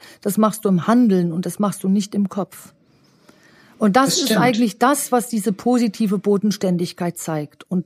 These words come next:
Speaker 1: dann schafft man's auch, durch Tal auf, wieder auf den Berg zu kommen und weiter
Speaker 2: Mhm.
Speaker 1: sich zu entwickeln und dabei nicht in den Burnout zu gehen.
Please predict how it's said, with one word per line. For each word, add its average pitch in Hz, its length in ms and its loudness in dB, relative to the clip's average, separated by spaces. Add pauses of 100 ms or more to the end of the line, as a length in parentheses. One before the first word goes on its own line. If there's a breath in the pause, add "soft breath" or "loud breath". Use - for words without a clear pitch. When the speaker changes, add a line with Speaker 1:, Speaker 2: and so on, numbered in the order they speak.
Speaker 1:
dann 269 320 4
schafft 277 360 -2
man's 262 220 -2
auch, 226 300 0 (480 loud breath)
durch 214 320 0 (180)
Tal 240 480 2 (300)
auf, 202 180 2
wieder 208 260 2
auf 190 140 -2
den 185 160 0
Berg 220 420 0
zu - 140 -4
kommen 320 420 -2
und 180 420 -2
weiter 175 360 2
Speaker 2:
Mhm. 165 60 2
Speaker 1:
sich 151 180 0
zu 160 140 -2
entwickeln 208 760 -2 (520 loud breath)
und 247 340 0 (160)
dabei 220 400 2
nicht 196 300 0
in 196 100 0
den 220 120 -2
Burnout 277 400 -6
zu - 160 -16
gehen. 175 280 -16